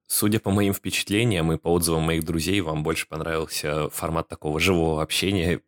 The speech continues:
Естественно, когда человек не читает по бумажке, это в-,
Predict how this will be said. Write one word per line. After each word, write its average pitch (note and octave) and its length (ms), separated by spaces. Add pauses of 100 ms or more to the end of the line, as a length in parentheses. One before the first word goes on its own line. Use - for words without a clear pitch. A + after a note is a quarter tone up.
(120)
Естественно, G2 640
когда E2+ 160
человек F2 380
не E2 80
читает - 280
по E2+ 120
бумажке, D#2+ 460
это D#2 200
в-, D2+ 160